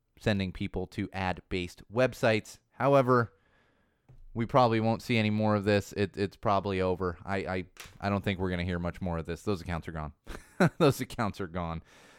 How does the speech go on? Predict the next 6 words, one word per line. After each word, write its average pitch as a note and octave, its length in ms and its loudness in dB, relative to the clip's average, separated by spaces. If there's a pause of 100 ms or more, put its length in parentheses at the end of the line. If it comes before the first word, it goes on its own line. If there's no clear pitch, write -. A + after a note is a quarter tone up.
(280)
Uh, A#2 480 6 (1120)
we B2 100 -4
got A3 160 4
some F3 160 -2
new F3+ 220 4
hardware, A2+ 640 2